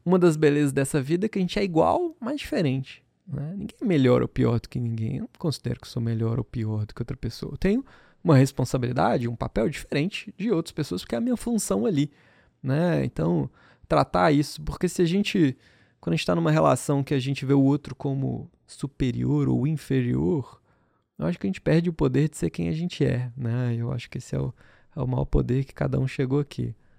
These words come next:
A gente cobre ele de um tanto de coisa, eu mesmo tenho um tanto de ideias ainda pra,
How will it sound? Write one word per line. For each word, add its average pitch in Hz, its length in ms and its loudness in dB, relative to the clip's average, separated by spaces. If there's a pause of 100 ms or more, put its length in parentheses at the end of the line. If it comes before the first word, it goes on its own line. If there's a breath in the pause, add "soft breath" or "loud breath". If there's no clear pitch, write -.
(140)
A - 80 -2
gente 240 240 -4
cobre 175 480 6
ele 160 240 4
de 180 140 -2
um 170 40 2
tanto 185 300 0
de 180 120 -2
coisa, 147 420 2
eu 151 80 4
mesmo 139 280 2
tenho 143 120 -4
um 127 40 -4
tanto 156 320 -6
de 139 240 -4 (380 soft breath)
ideias 127 480 4
ainda 131 280 2
pra, 131 260 -2